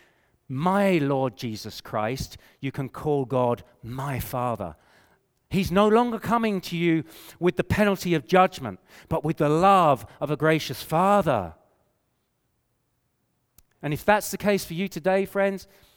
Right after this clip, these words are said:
you can know with absolute,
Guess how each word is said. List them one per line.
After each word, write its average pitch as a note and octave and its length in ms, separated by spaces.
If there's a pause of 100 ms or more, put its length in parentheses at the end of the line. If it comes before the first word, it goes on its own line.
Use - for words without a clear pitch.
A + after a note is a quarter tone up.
(220)
you E3+ 140
can E3 260
know F#3+ 220
with C#3 180 (160)
absolute, F3+ 920